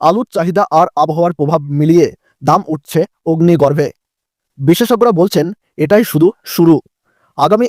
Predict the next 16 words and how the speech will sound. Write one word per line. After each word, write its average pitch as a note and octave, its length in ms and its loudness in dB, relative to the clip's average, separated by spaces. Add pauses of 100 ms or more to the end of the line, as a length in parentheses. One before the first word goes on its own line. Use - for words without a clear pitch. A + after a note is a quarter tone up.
এক F3 180 -2
সপ্তাহের G#3+ 420 -2
মধ্যেই F3 320 0 (320)
আলুর F3+ 280 2
দাম D#3 220 2 (280)
আরও F3 260 2 (220)
লাফিয়ে D#3 360 0
বাড়তে C#3+ 300 -2
পারে, C#3+ 220 -2 (460)
কারণ F#3 240 4 (260)
আগস্ট F3 300 2
মাস F3+ 200 0 (200)
শেষ F#3 260 0
হতে E3+ 160 -2
না E3+ 100 0
হতেই C#3+ 300 0